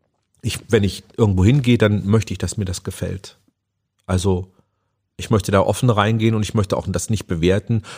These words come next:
und jetzt nicht überlegen, wie haben die das gebaut und warum steht der jetzt links und warum ist das Licht jetzt so? Das finde ich alles dumm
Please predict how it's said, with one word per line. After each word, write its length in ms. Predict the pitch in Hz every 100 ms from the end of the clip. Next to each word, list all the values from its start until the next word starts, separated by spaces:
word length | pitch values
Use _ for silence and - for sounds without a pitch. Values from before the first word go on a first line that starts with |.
| -
und 20 |
jetzt 180 | 95 -
nicht 100 | 110
überlegen, 400 | 98 98 98 110
wie 140 | 101 98
haben 80 | 101
die 80 | 98
das 220 | 95 -
gebaut 640 | 78 - 87 110 113 98
und 180 | 87 92 - -
warum 260 | - 95 113
steht 220 | - 107
der 80 | 107
jetzt 240 | 101 -
links 280 | 98 117 117
und 120 | 98 82
warum 200 | 101 110
ist 120 | -
das 140 | 90
Licht 260 | 104 101 -
jetzt 200 | 92 -
so? 320 | 98 107 131 - -
Das 140 | - -
finde 180 | - 101
ich 100 | -
alles 240 | 98 90
dumm 360 | 98 151 214